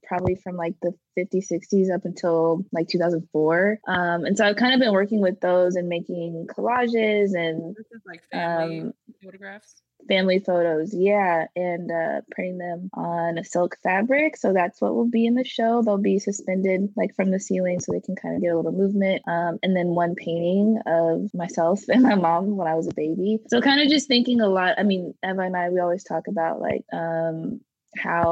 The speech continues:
Speaker 1: a lot of what informed us today is what happened to us when we were kids. And so I've been on a journey with, like, therapy and my family and unpacking things,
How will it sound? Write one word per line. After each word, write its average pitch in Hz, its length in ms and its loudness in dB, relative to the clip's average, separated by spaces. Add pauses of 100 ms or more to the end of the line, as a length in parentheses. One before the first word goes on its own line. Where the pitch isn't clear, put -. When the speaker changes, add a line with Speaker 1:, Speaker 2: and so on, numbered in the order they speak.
Speaker 1:
a - 100 2
lot 175 240 2
of 175 160 2
what 175 160 2
informed 175 360 -2
us 170 200 -4
today 165 420 0
is 170 140 0
what 170 100 -8
happened - 280 -10
to - 100 -8
us 156 140 -6
when 165 120 -6
we 156 60 -4
were 160 100 -4
kids. 175 640 0
And 170 220 -12
so 165 480 -2
I've 170 180 2
been 185 180 2
on 175 140 0
a 180 80 2
journey 185 460 2
with, 180 200 4
like, 170 240 0
therapy 240 580 2
and 180 80 0
my 160 140 -4
family 196 680 -2
and 165 400 -6
unpacking 175 580 -2
things, 170 680 -6